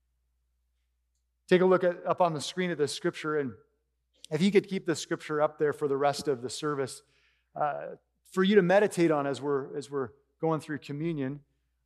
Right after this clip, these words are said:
Jesus, the night before he was crucified, gave the first communion to his apostles. And it says this, "And he," Jesus, "took bread,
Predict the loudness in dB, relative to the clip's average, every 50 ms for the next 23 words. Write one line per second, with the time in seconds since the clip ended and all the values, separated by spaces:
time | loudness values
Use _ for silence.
0 | -14 -12 -8 -4 0 0 2 4 4 2 2 2 -2 -6 -6 -6 -4 -4 0 2
1 | 2 2 2 0 -4 -8 -4 -2 0 2 2 2 2 0 -4 -4 -4 -4 -4 -2
2 | -2 -4 -6 -4 -4 -4 -2 -2 -2 -4 -4 -4 -10 _ _ _ _ _ _ _
3 | _ _ _ _ _ _ _ _ _ _ _ _ _ _ _ _ 2 4 4 6
4 | 4 2 0 -2 -2 -2 -2 -2 -2 -4 -8 -8 -6 -4 -4 -2 -2 -4 -4 -6
5 | -10 -14 -18 _ _ _ _ _ _ _ _ _ _ _ _ _ _ _ _ 0
6 | 2 2 2 2 0 0 0 2 2 2 0 -2 -6 -8 -6 -6 -4 -2 -2 -2
7 | -2 0 0 -2 -2 -2 -6 -8 -8 -8 -6 -2 -2 0 0 0 -2 -4 -8 _
8 | _ _ _ _ -8 -4 -4 -2 0 0 -2 -2 -2 -2 -4 -4 -4 -4 -2 2
9 | 6 6 6 6 6